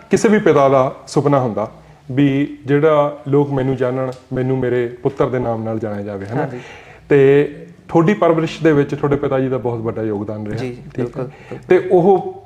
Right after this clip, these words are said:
Speaker 1: ਮੈਂ, ਅਸੀਂ, ਇਹ ਜੇ ਤੁਸੀਂ ਉਹ ਪਲ ਸਾਡੇ ਨਾਲ ਸਾਂਝੇ ਕਰ ਸਕੋ ਕਿ ਜਦ ਤੁਸੀਂ ਪਹਿਲੀ ਵਾਰ ਨਾ ਤੁਹਾਡਾ ਗਾਇਕੀ ਦੇ ਵਿੱਚ ਜਾਂ ਗੀਤਕਾਰੀ ਦੇ ਵਿੱਚ ਨੌ ਹੋਇਆ ਤੇ
Speaker 2: ਹਾਂਜੀ।
Speaker 1: ਤੁਹਾਡੇ ਪਿਤਾ ਨੇ, ਹੈ ਨਾ, ਤੁਹਾਨੂੰ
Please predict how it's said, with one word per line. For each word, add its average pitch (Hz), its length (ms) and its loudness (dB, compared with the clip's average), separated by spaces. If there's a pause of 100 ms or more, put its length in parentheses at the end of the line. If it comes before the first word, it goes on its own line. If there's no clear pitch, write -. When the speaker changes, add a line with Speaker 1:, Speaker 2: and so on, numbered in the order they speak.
Speaker 1:
ਮੈਂ, 151 520 2
ਅਸੀਂ, 147 300 0 (600)
ਇਹ 139 100 4
ਜੇ 143 160 4
ਤੁਸੀਂ 165 220 2
ਉਹ 170 100 4
ਪਲ 147 260 2
ਸਾਡੇ 131 200 -4
ਨਾਲ 135 100 -4
ਸਾਂਝੇ 143 320 0
ਕਰ 139 160 0
ਸਕੋ 123 240 -8
ਕਿ 131 140 -6
ਜਦ 131 140 -2
ਤੁਸੀਂ 139 240 -8
ਪਹਿਲੀ 143 280 -2
ਵਾਰ 120 160 -6
ਨਾ 127 140 -4
ਤੁਹਾਡਾ 131 240 -2
ਗਾਇਕੀ 117 380 -6
ਦੇ 113 100 -2
ਵਿੱਚ 117 220 -8
ਜਾਂ 131 120 0
ਗੀਤਕਾਰੀ 127 460 -2
ਦੇ 120 80 -4
ਵਿੱਚ 123 200 -6
ਨੌ 120 300 0
ਹੋਇਆ 113 280 -4
ਤੇ - 420 -14
Speaker 2:
ਹਾਂਜੀ। 151 100 4
Speaker 1:
ਤੁਹਾਡੇ 143 240 2
ਪਿਤਾ 147 340 2
ਨੇ, 127 120 -2
ਹੈ 127 260 -6
ਨਾ, 170 200 -2
ਤੁਹਾਨੂੰ 147 480 -2